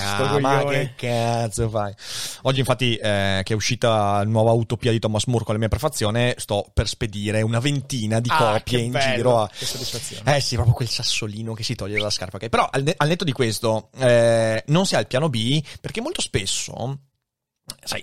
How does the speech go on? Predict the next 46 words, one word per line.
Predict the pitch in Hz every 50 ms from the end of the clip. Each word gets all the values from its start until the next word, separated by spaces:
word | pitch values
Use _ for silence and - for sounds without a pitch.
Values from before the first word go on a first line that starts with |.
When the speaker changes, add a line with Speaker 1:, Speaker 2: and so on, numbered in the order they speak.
| -
Speaker 2:
è | - -
saggio | 127 - 165 - 127 139 117 123 127
avere | 107 113 101
un | 113 104
piano | - 98 92 90
B. | 87 90 95 _ _ -
Speaker 1:
Ah, | - 165 170
sì. | - - 165 - - - - - - - - _ _ _ _ _ _ _ _ _ _ _ -
Speaker 2:
Però | 151 170 202 202 - - _ _ _ _ _ _ _ _ _ _ _ -
fare | - - - 123 135 135 135
quello | - - 131 127 123 123 123 123 123 123 123 123 127 127 123
slancio | 117 123 135 160 202 175 - 113 - -
non | - 113
è | 147
saggio, | 139 - - 82 87 110 110 117 113 110
Speaker 1:
No, | 147
Speaker 2:
cioè | 151 160
Speaker 1:
no, | 143 147
Speaker 2:
non | 151 147
è |
Speaker 1:
no. | 143
Speaker 2:
mai | 175 202 151
saggio. | 127 - - 110 101 101 104 107 110 113 110 104
Speaker 1:
No. | 95
Speaker 2:
E, | 165
e | 170 151 147 175 165 - - -
perché | - 185 185 - - 214
non | 156 131
fai | - - 113
il | 113
piano | 104 - 113 110
B? | 101 107 107
Perché | - 180 202 - 233
molto | 208 220 233 330
spesso | - - 143 117 - 123 117 _ _ _ _ _ _ _
preparare | - 143 139 165 190 262 285
il | 214
piano | - 123 120 113
B | 104 104 90 90 92 98 110 117 _ _ _ _ _ _ _ _ _ -
potrebbe | - 143 - 247 240 175
minare | 139 131 135 147 185 202 175 127
alla | 117 117 127 151 156
base | 139 165 165 160 165 156 160 233 262 -
il | 123 117
piano | - 160 160 127 113 131
A. | 131 110